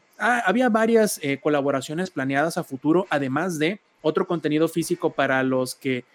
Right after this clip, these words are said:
eh, apoyaron el Kickstarter y dieron en el tier más alto, que era,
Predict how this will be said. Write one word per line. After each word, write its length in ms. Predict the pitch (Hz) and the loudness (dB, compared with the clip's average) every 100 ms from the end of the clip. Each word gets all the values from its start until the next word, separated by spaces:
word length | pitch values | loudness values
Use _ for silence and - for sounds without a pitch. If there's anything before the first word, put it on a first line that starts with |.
| _ _ _ | _ _ _
eh, 280 | 127 127 123 | -10 -8 -6
apoyaron 520 | 151 147 147 151 165 170 | -4 -2 0 2 2 0
el 80 | 143 | -2
Kickstarter 720 | 175 - 190 185 190 214 214 | -6 0 2 2 0 -2 -2
y 220 | 202 220 - | -4 -4 -6
dieron 560 | 190 151 170 180 190 - | -2 4 4 4 2 -2
en 260 | 151 147 | -2 0
el 200 | 143 135 | 0 -2
tier 260 | 131 175 170 | 2 4 4
más 240 | 151 147 170 | 2 0 0
alto, 300 | 165 170 165 | 0 0 0
que 220 | 139 139 | 0 2
era, 260 | 143 143 | 2 0